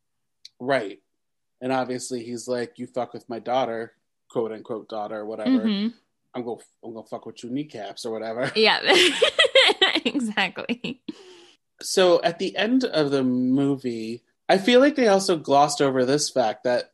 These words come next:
Speaker 1: Nicely Nicely is part of the mission.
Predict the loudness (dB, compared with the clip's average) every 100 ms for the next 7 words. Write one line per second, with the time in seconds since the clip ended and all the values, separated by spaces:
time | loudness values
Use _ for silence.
0 | -20 _ -2 -2 0 -2 -2 -4 -8 -4
1 | -2 0 -2 -8 -6 -4 -4 -8 -8 -6
2 | -2 -2 -2